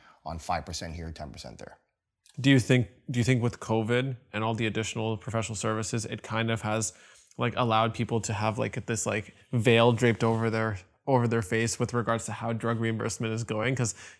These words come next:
Speaker 2: kinda had this, like, temporary prop up, right? Everyone's making huge amounts of money these days.
Speaker 1: Yeah, it's, it's, um, it's unfortunate because there are a lot of owners, um, that I, that I come across where they relied very heavily on the vaccinations, right, and getting that kind of,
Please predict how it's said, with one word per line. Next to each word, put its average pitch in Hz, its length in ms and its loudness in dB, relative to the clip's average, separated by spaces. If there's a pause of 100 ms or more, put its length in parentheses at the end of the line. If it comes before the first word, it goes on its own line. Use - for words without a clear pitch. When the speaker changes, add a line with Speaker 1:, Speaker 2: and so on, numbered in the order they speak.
Speaker 2:
kinda 131 160 8
had 127 160 6
this, 123 160 2
like, 113 180 2
temporary 123 500 4
prop 120 360 4
up, 113 160 2
right? 127 160 4
Everyone's 139 500 6
making 131 240 4
huge 139 320 4
amounts 131 260 0
of 127 60 -2
money 131 180 2
these 120 240 0
days. 120 360 -4 (360)
Speaker 1:
Yeah, 123 320 10 (220)
it's, 180 240 6
it's, 165 260 6
um, 180 200 6
it's 165 160 6
unfortunate 143 640 0
because 123 400 -2
there 123 140 -2
are 131 180 4
a 139 40 2
lot 120 200 4
of 104 100 0
owners, 104 560 -4
um, 90 520 -2 (300)
that 120 120 -2
I, 95 240 2
that 110 100 0
I 92 180 0 (140)
come 101 180 -6
across 90 500 0
where 90 280 -2 (320)
they 117 120 -2
relied 104 320 2
very 101 160 -2
heavily 98 320 -4
on 101 80 -4
the 95 80 -4
vaccinations, 90 760 -6
right, 98 140 -2
and 98 100 -4
getting 92 260 -6
that 90 260 -8
kind 107 180 -6
of, 90 180 -6